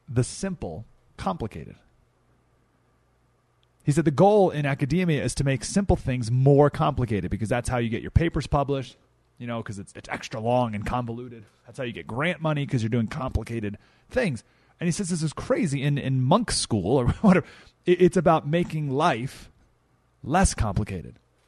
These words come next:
It's about taking seemingly complicated things and making them simple. And that's what he's approached. That's how he's approached, uh, the business world, and that's how he's approached this, um,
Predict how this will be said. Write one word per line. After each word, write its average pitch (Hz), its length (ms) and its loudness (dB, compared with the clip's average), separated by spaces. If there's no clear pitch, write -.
It's 143 140 -8
about 160 200 -2
taking 147 280 0
seemingly 151 480 2
complicated 143 580 2
things 123 220 -2
and 131 80 -2
making 120 260 -4
them 113 180 -2
simple. - 380 -4
And 135 140 0
that's 156 160 2
what 156 100 8
he's 143 120 4
approached. 127 480 6
That's 127 140 0
how 135 100 4
he's 120 100 4
approached, 113 540 2
uh, 104 240 -4
the 101 100 -4
business 135 340 2
world, 151 200 0
and 123 80 -6
that's 117 160 -6
how 113 80 -2
he's 110 100 -4
approached 107 380 -4
this, 101 240 -8
um, 95 320 -8